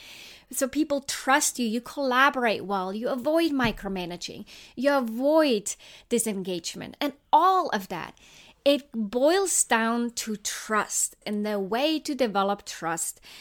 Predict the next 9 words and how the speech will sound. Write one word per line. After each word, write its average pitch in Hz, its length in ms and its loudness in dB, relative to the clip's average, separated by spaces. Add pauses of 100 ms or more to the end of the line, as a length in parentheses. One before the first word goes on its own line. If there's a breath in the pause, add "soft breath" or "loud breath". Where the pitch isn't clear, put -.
(200 loud breath)
starts - 720 0 (100)
with 196 320 -2 (120)
building 190 340 -2
relationships. 165 840 -8 (760 loud breath)
So 240 380 2
getting 320 380 4
to 320 160 -2
know 233 240 2
people, 175 640 -6